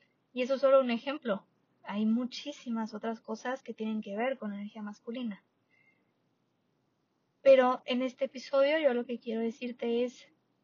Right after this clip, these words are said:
integra todo, intégralo, no te separes, permítete verte a través de los demás,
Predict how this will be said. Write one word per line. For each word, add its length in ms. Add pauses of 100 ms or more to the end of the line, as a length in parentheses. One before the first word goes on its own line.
(340)
integra 480
todo, 400 (460)
intégralo, 840 (560)
no 260
te 120
separes, 720 (1300)
permítete 680
verte 440
a 120
través 340
de 100
los 220
demás, 720